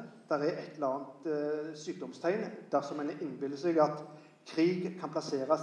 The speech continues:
i små, pene bokser. Det har du den typen krig, det har du den typen krig,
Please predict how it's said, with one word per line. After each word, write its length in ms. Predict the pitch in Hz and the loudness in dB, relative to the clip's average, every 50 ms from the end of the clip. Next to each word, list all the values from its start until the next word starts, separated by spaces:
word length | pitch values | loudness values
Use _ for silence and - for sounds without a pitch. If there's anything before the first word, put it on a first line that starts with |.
| - - | 2 -6
i 40 | - | -6
små, 320 | - - - 143 139 143 147 143 | -6 -6 -6 -4 -2 -2 -2 -2
pene 280 | - 160 143 - - 139 135 | -2 -4 -2 -2 -4 -4 -4
bokser. 320 | 180 - - - 214 233 226 233 - - - - - - - - - | -4 -4 2 6 6 6 6 2 -6 -8 -12 -16 -20 -20 -20 -16 -6
Det 60 | - 131 | -4 -2
har 60 | 135 | -2
du 80 | 139 131 - | -2 2 4
den 380 | 156 175 190 - - - - - - - - - | 4 4 4 0 -4 -8 -10 -14 -16 -18 -16 -10
typen 260 | - 196 185 196 185 | -10 -6 -4 -4 -4
krig, 380 | 185 190 208 214 202 208 208 | 2 4 4 4 4 0 -4
det 40 | - | -4
har 100 | 135 120 | -4 -4
du 60 | 123 - - | -4 -2 4
den 220 | - 165 170 160 | 4 4 4 4
typen 220 | - 170 175 175 156 | -2 -2 -2 -2 -2
krig, 360 | - 180 185 196 190 185 - | 2 4 4 4 4 0 -6